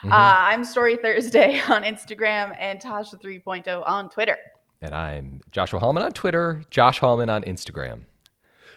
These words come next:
Speaker 1: Do you have a This Week in Writing?
Speaker 2: My This Week in Writing is that I'm really stressed out. Is that a This Week in Writing?
Speaker 1: Yeah, tell us about it.
Speaker 2: Well.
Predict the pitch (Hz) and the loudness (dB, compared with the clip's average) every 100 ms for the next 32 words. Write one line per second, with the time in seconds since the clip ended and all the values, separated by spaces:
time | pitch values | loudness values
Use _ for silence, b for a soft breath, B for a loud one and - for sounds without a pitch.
0 | _ 135 180 202 180 165 - 180 139 117 | _ 0 2 2 2 -2 -4 -4 0 4
1 | 127 175 180 b b b b b b b | 2 0 -8 b b b b b b b
2 | b b b b b b - 311 320 359 | b b b b b b 2 4 4 0
3 | 359 339 285 269 254 240 220 214 202 196 | -4 -6 -2 2 4 4 0 -6 -8 -4
4 | 180 180 180 170 180 220 - 147 190 214 | -4 -4 -4 -6 -8 -10 -10 -10 -10 -6
5 | 202 - - 190 202 214 220 233 233 254 | -6 -6 -10 -8 -6 -4 -4 -8 -10 -18
6 | 247 226 214 233 262 269 - - - - | -16 -12 -8 -6 -8 -10 -18 -20 -20 -12
7 | 78 71 - 80 73 - - - - - | -8 -8 -8 -8 -8 -10 -18 -20 -20 -20
8 | _ _ _ _ _ 180 185 190 226 277 | _ _ _ _ _ -8 -4 -2 -4 -8
9 | - | -14